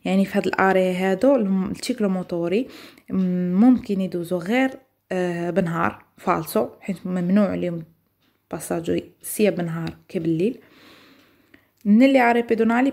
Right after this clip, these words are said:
possono transitare tutti gli autoveicoli, ma con prudenza.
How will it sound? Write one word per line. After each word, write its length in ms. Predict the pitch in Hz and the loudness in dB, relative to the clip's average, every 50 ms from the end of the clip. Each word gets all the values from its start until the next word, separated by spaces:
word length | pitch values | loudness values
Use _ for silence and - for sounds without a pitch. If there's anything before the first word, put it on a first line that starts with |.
| - | -2
possono 260 | 240 233 - 233 220 214 | -4 -4 -2 -2 -2 -2
transitare 640 | - 214 214 208 202 208 208 - 196 190 185 185 | -2 -2 0 0 0 -2 -2 -2 -2 -2 -2 -4
tutti 260 | - - 277 - 269 | -6 -8 -4 -2 2
gli 60 | 233 226 | 2 4
autoveicoli, 760 | 214 208 208 - 196 180 196 196 196 208 208 - 254 240 254 240 | 2 2 0 -2 0 2 2 2 2 0 -2 0 0 2 4 4
ma 80 | 226 214 233 | 2 2 2
con 140 | - 226 208 | 0 0 0
prudenza. 600 | 208 - 202 185 180 175 170 170 160 - - 175 | 0 0 0 0 0 0 0 -2 -4 -6 -8 -10